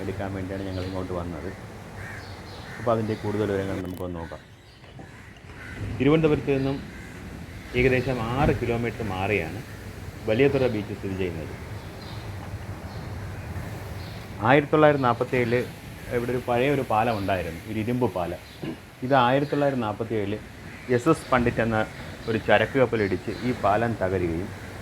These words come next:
അവിടെ ഒരുപാട് പേര് മരണപ്പെടുകയും ചെയ്തായിരുന്നു. അതിനുശേഷമാണ് നമ്മൾ കാണുന്ന ഈ ഒരു പാലം പണിഞ്ഞത്. ഈ ഒരു പാലം നിർമ്മിച്ചത് ആയിരത്തി തൊള്ളായിരത്തി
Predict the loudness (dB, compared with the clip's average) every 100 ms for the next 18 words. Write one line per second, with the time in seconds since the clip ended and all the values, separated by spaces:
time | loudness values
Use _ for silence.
0 | -6 0 4 4 4 4 8 8 8 4
1 | 2 2 2 2 0 -2 -2 0 -2 -4
2 | -4 -4 -4 -10 -12 -14 -14 -4 2 4
3 | 4 4 2 0 2 0 0 0 -2 -4
4 | -6 -8 -6 2 2 2 0 -2 -2 -4
5 | -4 -6 -10 -10 -8 -6 -6 -8 -10 -8
6 | -8 -10 -12 -12 -12 -14 -14 -14 -14 -14
7 | -12 -12 -14 -10 -8 -4 2 4 4 4
8 | 4 4 2 0 -4 -4 -6 -4 0 2
9 | 2 2 4 2 2